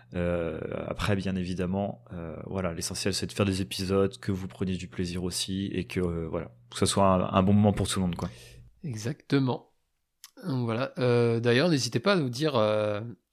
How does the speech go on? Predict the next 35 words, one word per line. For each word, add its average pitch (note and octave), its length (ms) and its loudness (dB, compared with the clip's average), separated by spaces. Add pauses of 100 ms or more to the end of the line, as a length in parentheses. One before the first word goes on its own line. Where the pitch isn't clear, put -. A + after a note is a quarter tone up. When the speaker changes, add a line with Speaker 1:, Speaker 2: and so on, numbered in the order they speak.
(120)
Speaker 2:
à D3 80 -8
nous A#2+ 160 -4
envoyer A#2 240 -2
un, A2+ 80 -2
un A2+ 240 -2
message A#2 300 -4
privé, B2 420 -6
euh, A2+ 180 -4
pour, A2+ 300 -8
euh, A2 80 -6
nous A2+ 100 -6
dire B2+ 200 -6
qu'est-ce C3 120 -8
que C#3 100 -6
vous B2 80 -2
pensez A#2 280 -4
de G#2+ 600 -4
notre C#3 360 -6
nouvelle B2 260 -2
petite B2 280 -6
phrase, B2 340 -2
euh, G#2+ 160 -8 (640)
d'accroche. - 520 -6 (420)
Est-ce - 100 -6
qu'on G3 100 4
peut E3+ 100 0
la A2+ 120 4
dire G#2+ 220 -6
d'ailleurs ? - 280 -16 (840)
Speaker 1:
Ouais, D#3 180 8
bien G#2 100 4
sûr. D#3 240 0 (1080)
Speaker 2:
Je A#2 160 -4
t'en A2+ 100 -4
prie. C3+ 220 -10